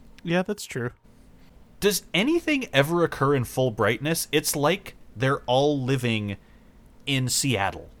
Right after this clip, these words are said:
Speaker 1: Well, no, it's because they're in the midnight hour.
Speaker 2: But even in the main show, nothing is super, I guess there's a couple morning shots, 'cause yeah. I'm thinking on the close of episode one where everything's so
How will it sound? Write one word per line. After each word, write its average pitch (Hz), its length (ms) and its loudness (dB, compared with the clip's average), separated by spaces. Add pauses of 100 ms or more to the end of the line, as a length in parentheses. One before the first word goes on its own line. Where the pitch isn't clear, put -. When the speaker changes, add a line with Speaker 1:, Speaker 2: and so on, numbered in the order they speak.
(460)
Speaker 1:
Well, 170 260 -6
no, 180 280 4
it's 135 160 -4
because 160 420 -6
they're 160 160 0
in 156 140 -2
the 151 100 -2
midnight 127 460 -4
hour. 104 380 -6 (1400)
Speaker 2:
But 226 240 2
even 349 320 2
in 392 120 2
the 339 60 4
main 208 340 4
show, 202 380 2
nothing 156 320 -2
is 170 140 -2
super, - 640 -4
I 175 100 -2
guess 147 240 -2
there's 233 220 -2
a - 40 0
couple 175 300 -2
morning 113 400 0
shots, - 460 -8
'cause 123 200 -2
yeah. 101 260 0 (1040)
I'm 135 100 -2
thinking 156 300 2
on 143 80 4
the 131 80 0
close 135 340 2
of 123 80 0
episode 120 380 2
one 117 180 0
where 107 140 2
everything's 110 340 -2
so 110 240 -2